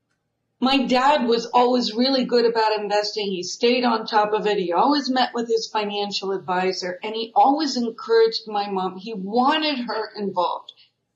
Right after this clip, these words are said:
because he knew at some point in her life he was gonna pass away and she needed to be there. So I give him tons of credit for that. But when she went,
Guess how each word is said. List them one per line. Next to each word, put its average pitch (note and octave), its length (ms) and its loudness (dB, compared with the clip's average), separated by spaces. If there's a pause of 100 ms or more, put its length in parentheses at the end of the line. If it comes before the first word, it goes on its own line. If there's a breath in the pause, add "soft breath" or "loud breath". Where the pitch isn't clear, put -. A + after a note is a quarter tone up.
(120)
because C#4 360 2
he E4 160 2
knew D4 260 4
at - 120 -6
some A#3+ 480 0
point B3 260 -2
in A3+ 80 -6
her G#3+ 120 -4
life F#3+ 300 -4
he B3 140 -2
was A#3+ 160 -6
gonna A3 200 -2
pass G3+ 300 -6
away F#3 420 -2
and G3 160 -4
she B3+ 240 -2
needed B3+ 320 -2
to F#3+ 80 -12
be F#3 200 -6
there. - 280 -12 (560 soft breath)
So D4 140 2
I D4 100 2
give C4 220 0
him B3+ 260 2
tons B3+ 420 2
of A3+ 120 -4
credit - 420 -4
for F#3 120 -4
that. - 260 -10 (680)
But C4+ 220 2
when F#4+ 340 2
she C4 380 2
went, - 680 -6